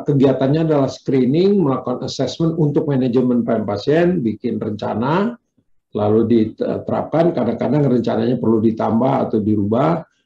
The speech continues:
sampai terminasi pulang. Stratifikasi risikonya juga. Ini adalah kerangka pengetahuannya, ada tujuh,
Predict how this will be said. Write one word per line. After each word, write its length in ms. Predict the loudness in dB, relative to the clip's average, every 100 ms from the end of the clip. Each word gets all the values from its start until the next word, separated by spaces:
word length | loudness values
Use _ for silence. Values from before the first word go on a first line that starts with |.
| _
sampai 960 | -10 -4 -2 -2 2 2 4 2 0 -2
terminasi 800 | 0 2 2 0 0 2 2 2
pulang. 400 | 2 0 -4 -12 _ _ _ _ _ _ _ _ _ _ _ _ _ _ -20
Stratifikasi 1120 | -4 -2 -2 -2 -2 0 0 0 2 2 2
risikonya 640 | 0 -2 2 2 2 0
juga. 400 | -2 -2 -2 -6 -10 _ _ _ -20 _ _ _ _ _ _ _ _ _ _
Ini 400 | 4 6 6 4
adalah 480 | 2 4 6 4 2
kerangka 320 | 0 0 -2
pengetahuannya, 920 | 0 0 0 -2 2 4 4 4 2 0 -4 _ _ -8
ada 160 | -2 0
tujuh, 640 | 0 0 2 2 2 -2